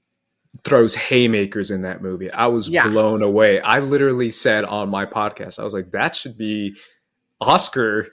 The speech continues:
Speaker 1: nominated performance in Midsommar." I thought she was that good for sure.
Speaker 2: That's all. Yeah, no, I, Midsommar has been on the list. I've always been a little nervous that it's too scary for me, but I might, I might dive into that one on the show at some point.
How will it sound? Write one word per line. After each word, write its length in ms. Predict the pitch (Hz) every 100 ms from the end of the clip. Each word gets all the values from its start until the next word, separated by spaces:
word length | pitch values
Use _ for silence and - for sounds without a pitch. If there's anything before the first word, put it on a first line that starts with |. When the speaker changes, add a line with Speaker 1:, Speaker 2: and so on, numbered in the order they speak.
| _ _ -
Speaker 1:
nominated 640 | 123 120 113 110 110 104
performance 640 | - 104 113 104 101 98 -
in 140 | 104
Midsommar." 440 | 101 98 98 98 104
I 80 |
thought 180 | 107 123
she 100 | -
was 160 | 104 95
that 220 | 95 98
good 280 | 107 107 98 -
for 80 |
sure. 320 | - 98 101 92 _ _ -
Speaker 2:
That's 240 | 226 -
all. 180 | 131 123
Yeah, 260 | 165 156 131
no, 140 | 139
I, 320 | 131 196 185 - - - -
Midsommar 460 | 381 370 453 403 359
has 180 | 247
been 240 | 190 233 190
on 160 | 175
the 80 | 220
list. 240 | 226 247 240
I've 220 | 196 170
always 240 | 202 240
been 100 | 294
a 60 | 277
little 220 | 226 208
nervous 360 | 175 156 156 151
that 140 | 156
it's 160 | 147 -
too 180 | 156
scary 380 | 143 - 123 110
for 140 | 131 120
me, 200 | 101 -
but 120 | 139
I 100 | 156
might, 360 | 160 165 147 -
I 80 | 180
might 400 | 190 170 - 151
dive 280 | 170 151 143
into 220 | 139 180
that 220 | 131 117
one 260 | 135 131 127
on 180 | 139 135
the 100 | 135
show 380 | - 127 113
at 240 | - 135 -
some 260 | - 113
point. 320 | 117 110 101